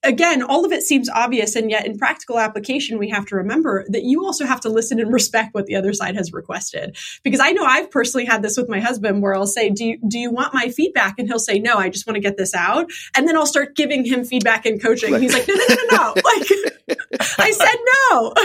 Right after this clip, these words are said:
Speaker 2: Yeah, I absolutely agree. And I think it's actually this, you, you bring, you bring up a really good point because one of the important parts, of course, of a conversation is listening, listening to the other person.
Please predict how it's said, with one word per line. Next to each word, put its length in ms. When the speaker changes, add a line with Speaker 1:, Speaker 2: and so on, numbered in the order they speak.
Speaker 2:
Yeah, 300
I 160
absolutely 500
agree. 320
And 120
I 80
think 200
it's 140
actually 640
this, 300
you, 460
you 140
bring, 280
you 120
bring 120
up 100
a 40
really 220
good 160
point 320
because 420
one 280
of 80
the 120
important 440
parts, 300
of 80
course, 280
of 100
a 40
conversation 680
is 160
listening, 480
listening 360
to 100
the 80
other 120
person. 460